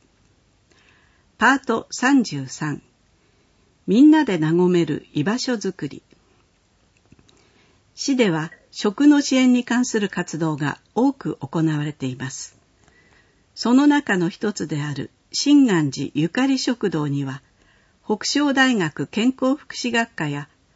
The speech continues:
札幌学院大学ビービーエス会などの学生ボランティアスタッフもおり、地域食堂のほか、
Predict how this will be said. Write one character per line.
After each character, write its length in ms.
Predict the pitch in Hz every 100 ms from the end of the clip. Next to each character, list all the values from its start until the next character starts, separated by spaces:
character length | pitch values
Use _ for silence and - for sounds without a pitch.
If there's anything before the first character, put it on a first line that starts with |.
| _ _
札 260 | - 208 -
幌 260 | 277 285
学 260 | 269 254 254
院 200 | 254 240
大 240 | 226 220
学 360 | 160 143 131 - -
ビ 220 | 190 254
ー 40 | 277
ビ 220 | 277 269
ー 60 | 262
エ 40 |
ス 140 | -
会 220 | - 175 147
な 160 | 143
ど 120 | 165
の 160 | 147 - _ _ _ - 165
学 200 | 196 -
生 260 | 277 285
ボ 120 | 262 254
ラ 120 | 262
ン 80 | 262
テ 120 | 247
ィ 60 |
ア 40 | 262
ス 100 | -
タ 120 | 233
ッ 20 |
フ 220 | 247 -
も 140 | 160 147
お 80 | 147
り、 160 | - _ _ _ _ _ _ _
地 180 | - 262
域 160 | 262 254
食 320 | 254 240 208
堂 160 | 175
の 140 | 160 160
ほ 140 | 165
か、 240 | - 160